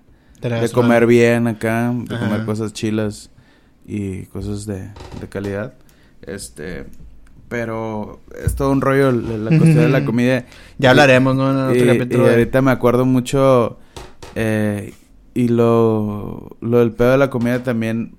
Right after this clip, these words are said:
Speaker 2: lo quería retomar porque me había acordado mucho de las tortitas de cochinita, güey, que cuando habíamos cotorreado lo del kinder, güey, lo que el kinder de que,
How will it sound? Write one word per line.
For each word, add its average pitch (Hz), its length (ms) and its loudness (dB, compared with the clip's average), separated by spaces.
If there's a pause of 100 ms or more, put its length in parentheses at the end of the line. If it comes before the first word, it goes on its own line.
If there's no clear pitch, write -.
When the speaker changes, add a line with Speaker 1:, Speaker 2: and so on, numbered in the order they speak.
(120)
Speaker 2:
lo 120 220 -4
quería 117 180 -2
retomar 113 560 -4 (420)
porque 120 280 -2
me 123 100 2
había 113 100 0
acordado 123 440 4
mucho 127 340 2
de 131 140 4
las 123 220 0
tortitas 117 1000 0 (400)
de 113 320 0
cochinita, 120 500 0
güey, 135 240 4
que 120 340 0
cuando 120 220 0
habíamos 117 280 -2
cotorreado 120 640 0
lo 123 200 2
del 110 440 -2
kinder, 117 420 0
güey, 107 280 -4
lo 107 260 -10
que 110 80 -8
el 107 200 -8
kinder 113 340 -6
de 117 160 -8
que, 101 240 -12